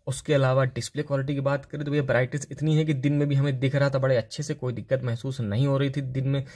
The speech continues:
बड़े मज़े से यूज़ कर पा रहे थे हम। और यहाँ पे हमको ना जो सबसे थोड़ा सा अजीब लगा है कि बस ये जो डिस्प्ले है ना इसका, अगर हम आपको दिखा दें, ये display है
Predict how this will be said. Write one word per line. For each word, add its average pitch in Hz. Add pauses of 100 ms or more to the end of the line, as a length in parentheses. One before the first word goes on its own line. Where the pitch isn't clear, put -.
(220)
बड़े 123
मज़े 113
से 139
यूज़ 139
कर 143
पा 143
रहे 143
थे 151
हम। 156 (320)
और 139
यहाँ 131
पे 160
हमको 147
ना 170
जो 131
सबसे 160
थोड़ा 156
सा 156 (160)
अजीब 151
लगा 120
है 170
कि 226
बस 170 (240)
ये 147
जो 170
डिस्प्ले 143
है 135
ना 165
इसका, 101 (400)
अगर 131
हम 131
आपको 127
दिखा -
दें, - (300)
ये 160
display 135
है 147